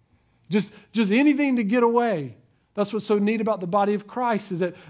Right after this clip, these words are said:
maybe there's someone here that might be able to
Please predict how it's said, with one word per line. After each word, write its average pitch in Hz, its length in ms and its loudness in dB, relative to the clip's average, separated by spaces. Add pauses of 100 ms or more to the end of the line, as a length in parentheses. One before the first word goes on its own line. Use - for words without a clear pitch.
maybe 220 380 2
there's - 400 -4
someone 226 300 0
here 247 280 2
that 214 120 0
might 208 180 0
be 220 140 0
able 208 140 0
to 185 100 0